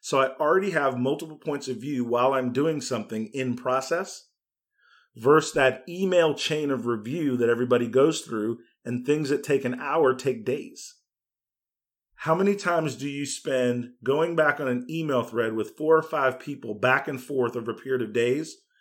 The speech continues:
when a thirty-minute phone call could handle the situation? Phones still work. Common sense is still valuable. If you have people that are in your organization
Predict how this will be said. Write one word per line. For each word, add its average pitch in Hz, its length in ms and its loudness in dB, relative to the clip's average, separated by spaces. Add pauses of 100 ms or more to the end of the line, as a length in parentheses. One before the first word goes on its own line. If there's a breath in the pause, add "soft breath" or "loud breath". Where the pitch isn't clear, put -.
(260)
when 127 100 -4
a 110 60 -2
thirty-minute 165 720 2
phone 147 240 -6
call 110 220 -4
could 110 140 -8
handle 117 240 -4
the 107 60 -2
situation? - 540 -12 (1200)
Phones 165 420 0
still 123 360 2
work. 147 340 0
Common 131 300 -6
sense 135 280 -8
is 131 120 -8
still 120 180 -4
valuable. 120 540 -4 (1040)
If 127 120 -6
you 175 140 -2
have 160 260 0
people 160 360 -6
that 123 360 2
are 127 320 0
in 147 220 -6
your 170 240 -2
organization 127 800 -6